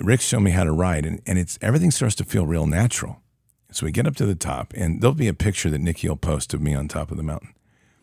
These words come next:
uh, on one level of the mountain. And he gets off his horse. He says, "Give me your camera." He takes this picture. And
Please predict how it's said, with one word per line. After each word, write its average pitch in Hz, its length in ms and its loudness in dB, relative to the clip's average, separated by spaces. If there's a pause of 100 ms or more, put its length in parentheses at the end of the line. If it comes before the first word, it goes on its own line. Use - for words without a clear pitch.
(220)
uh, 76 120 2
on 82 300 2
one 87 280 4
level 82 280 0
of 71 60 -4
the 78 80 -6
mountain. - 280 -10 (100)
And 90 280 0 (140)
he - 260 -8 (240)
gets 117 220 0
off 107 140 -4
his 92 120 -2
horse. 80 220 -2
He - 80 -6
says, 71 160 -6
"Give 113 160 -4
me 98 80 0
your 78 80 -4
camera." 69 400 -8
He - 100 -20
takes - 300 0
this - 120 -4
picture. - 420 -6 (1040)
And 87 280 -2